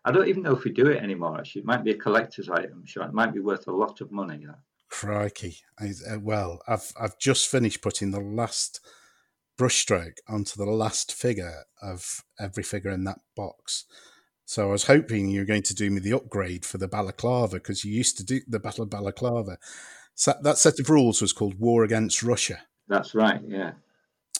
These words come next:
Speaker 2: Um, and I don't know if you remember, you w-, you're very, very unlikely to remember this, but at one of the last Derby shows at, where was the racetrack?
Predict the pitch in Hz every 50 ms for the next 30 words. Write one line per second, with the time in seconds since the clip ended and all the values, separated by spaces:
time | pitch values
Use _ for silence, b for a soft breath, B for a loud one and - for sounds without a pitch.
0 | - _ - 113 113 110 107 110 110 113 113 - - 117 117 117 - 151 151 151
1 | 151 143 131 - 139 123 123 127 127 135 139 131 113 98 87 - 78 76 76 -
2 | _ _ _ _ _ _ _ _ - - _ _ _ _ 117 117 117 107 107 110
3 | - - - - - - - - 107 104 98 101 135 127 120 113 104 95 - _
4 | _ _ - 107 104 117 98 101 131 139 143 143 135 127 120 113 113 113 110 107
5 | 98 - 95 - - - 104 98 98 95 90 80 82 78 78 82 - - - -
6 | - 104 95 - _ _ - 110 104 - - - - - - 127 131 127 120 117
7 | 120 117 123 131 127 117 - - - - 131 123 120 117 110 117 110 - - -
8 | 110 107 107 104 104 104 101 - - - 113 104 101 - - - - - - b
9 | b b b b b b b b b b b b b b b b b _ - 127
10 | 120 117 117 - - 123 110 113 113 107 101 - - - - - 90 85 - -
11 | _ -